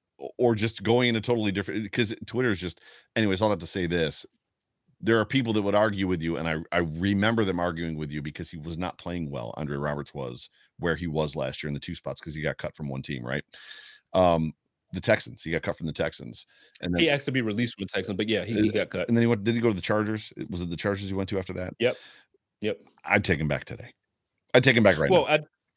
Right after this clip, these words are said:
Speaker 2: so I tell you, I tell you what the difference is. Um, and I know you just look at the return man, and you're like, "Is he, he's not doing well in Houston. He's not doing well in, in L A."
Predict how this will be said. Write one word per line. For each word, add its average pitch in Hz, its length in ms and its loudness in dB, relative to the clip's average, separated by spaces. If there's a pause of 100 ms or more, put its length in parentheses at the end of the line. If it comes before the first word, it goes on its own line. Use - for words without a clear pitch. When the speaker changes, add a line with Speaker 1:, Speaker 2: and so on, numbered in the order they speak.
(260)
Speaker 2:
so 160 180 4
I 156 80 4
tell 220 160 2
you, 202 160 2
I 160 80 2
tell 214 160 0
you 196 100 0
what 156 100 0
the 139 60 0
difference 123 440 0
is. - 300 -6
Um, 107 460 -2 (260)
and 120 420 0
I 120 100 4
know 151 240 6
you 139 140 2
just 135 180 0
look 139 140 2
at 123 100 4
the 117 80 -8
return 127 340 0
man, 104 120 2
and 101 80 0
you're 110 140 2
like, 101 280 2 (320)
"Is - 220 -8
he, 135 260 2
he's 127 220 0
not 131 180 4
doing 139 240 4
well 143 220 6
in 139 80 4
Houston. 147 360 0
He's 117 140 0
not 127 220 0
doing 139 260 2
well 143 220 4
in, 139 160 2
in 127 160 0
L 139 240 4
A." 139 200 4